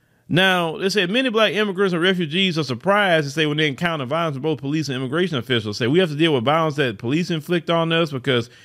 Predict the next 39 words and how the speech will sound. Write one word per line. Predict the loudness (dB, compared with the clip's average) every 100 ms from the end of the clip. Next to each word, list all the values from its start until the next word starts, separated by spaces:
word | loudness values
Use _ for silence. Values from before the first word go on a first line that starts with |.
| -14
we're | -4 -2
black." | 2 2 2
And | -2
say, | -6 -4
"Then | -2 -2
additional | -2 -2 -2 -2
violence | 0 0 0 -2
is | -4 -6 -8 -20 -20 -2
often | 0 0 -2
inflicted | -6 -2 -4 -2 -6 -6
on | -4 -2
us | 0 0
by | 0 0
ice | 0 -2 -2 -4
and |
the | -6
immigration | -6 -2 0 0 -2 -4
enforcement | -6 -2 -2 -2 -4
system | -2 -2 -2 -4
because | -2 2 0 0 -10 -20 -8
our | -2 0 2
migrant | 2 0 -2 -6 -8
status." | -2 0 0 -2 -4
Say, | -4
"But | -2 -2
black | 2 2
migrants | 0 -2 -2 -2 -4
have | -2
been | -2 -2
long | -2 -2
subjected | -2 -2 -2 -4
to | -6
racism, | -2 -2 -2 -2 -2
brutality | -2 -2 0 0 0
that | -2
disproportionately | -2 -4 -4 -4 -2 -2
affects | -4 -2 -2 -2
black | -2 -2 -2
Americans." | 0 2 0 -4 -18 -20